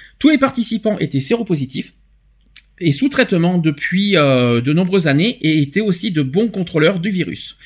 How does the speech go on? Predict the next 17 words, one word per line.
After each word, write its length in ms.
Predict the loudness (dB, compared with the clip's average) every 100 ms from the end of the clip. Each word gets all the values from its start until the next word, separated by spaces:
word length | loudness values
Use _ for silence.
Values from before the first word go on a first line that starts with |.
| -20 -20 -10
Suite 260 | 4 6 6
aux 140 | 4
inje-, 240 | 4 2 0
aux 240 | -2 0
injections, 460 | 0 -2 0 -2 0
ils 280 | -2 0 0
ont 80 | -2
arrêté 360 | -2 -2 -2
pendant 320 | -2 -2 0 0
deux 280 | 2 2
mois 380 | 4 4 2 0 -4
la 140 | -8
prise 320 | -4 2 2
des 220 | 4 0
thé-, 160 | 0 -2
des 140 | -2
trithérapies 640 | -2 -2 0 -2 -2 -4